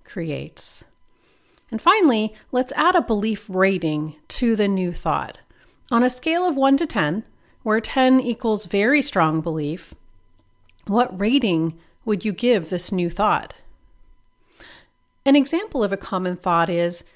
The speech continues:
"I should have been able to save him." The feeling it creates is regret. And a new thought might be, "I did the best I could given what I knew at the time."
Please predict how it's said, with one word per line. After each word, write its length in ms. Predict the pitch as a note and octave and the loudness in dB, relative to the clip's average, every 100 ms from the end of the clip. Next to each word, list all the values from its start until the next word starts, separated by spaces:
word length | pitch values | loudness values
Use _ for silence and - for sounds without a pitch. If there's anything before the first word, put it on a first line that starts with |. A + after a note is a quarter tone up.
| _ _ _ | _ _ _
"I 100 | G3+ | -6
should 300 | G3 - B3 | -4 0 2
have 100 | A#3+ | 2
been 140 | G#3 F3+ | 0 -2
able 260 | E3+ E3 | 0 -2
to 80 | E3 | -4
save 320 | - D3+ D3 | -6 -4 -6
him." 300 | D#3 D3+ D3+ - _ _ _ _ _ _ _ | -6 -10 -10 -14 _ _ _ _ _ _ _
The 80 | - | -10
feeling 380 | - B3+ B3 A#3+ | 2 4 6 4
it 120 | A3+ | 0
creates 600 | - A3 G3 F#3 F#3 - | -4 -2 0 0 -2 -4
is 200 | E3+ E3 | -6 -4
regret. 520 | E3+ E3+ D#3+ C#3 - - - - - - - - - _ _ _ | -6 -6 -8 -10 -12 -20 -20 -20 -20 -20 -20 -20 -20 _ _ _
And 80 | A#3+ | 4
a 80 | C4 | 6
new 220 | F#4 B4+ | 6 6
thought 300 | - E3+ F3+ | 4 2 2
might 240 | G3 - | -2 -4
be, 340 | G3 F#3+ G3 - _ _ _ F#3 | -4 -2 -2 -8 _ _ _ -10
"I 100 | E3+ | -8
did 300 | G#3+ A#3 A#3 | 0 0 0
the 100 | G#3 | -4
best 400 | F#3+ G3+ - G3+ | 0 0 0 0
I 140 | F#3 | -2
could 500 | F#3 - D#3+ D#3 - | -2 -6 -4 -4 -6
given 380 | F3+ E3+ F#3 F#3 | -2 0 2 0
what 160 | F3 | 0
I 100 | F3 | 0
knew 320 | F3 E3 D3 D3+ | 0 0 0 -2
at 140 | D#3+ | -6
the 40 | |
time." 540 | D#3+ - C#3+ C#3 D3 | -10 -4 -4 -4 -6